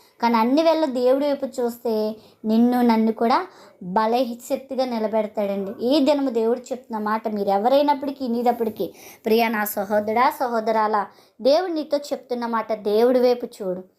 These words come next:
దేవుడి వైపు చూసి నీవు కొనసాగించు. దేవుడు నీ పట్ల గొప్ప కార్యం చేస్తాడు. దేవుడు, బైబిల్లో ఉన్న భక్తులను చూడు, ఆ వారు దేవుడి వైపును చూశారు. కాబట్టి నీ జీవితం కూడా దేవుడి వైపు చూడు,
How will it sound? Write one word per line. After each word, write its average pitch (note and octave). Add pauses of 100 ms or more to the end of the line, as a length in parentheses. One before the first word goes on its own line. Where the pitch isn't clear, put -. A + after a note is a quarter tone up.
(400)
దేవుడి D#4
వైపు D#4+
చూసి D4
నీవు C4
కొనసాగించు. A3 (360)
దేవుడు C4
నీ B3+
పట్ల A3+
గొప్ప G#3+
కార్యం G#3+
చేస్తాడు. G3 (460)
దేవుడు, C4+ (280)
బైబిల్లో B3
ఉన్న C4+
భక్తులను A3+
చూడు, C#4 (580)
ఆ G#3+
వారు A3+
దేవుడి A3
వైపును B3
చూశారు. G3+ (120)
కాబట్టి A3+
నీ A3+
జీవితం B3
కూడా G#3+ (320)
దేవుడి B3+
వైపు B3
చూడు, G3+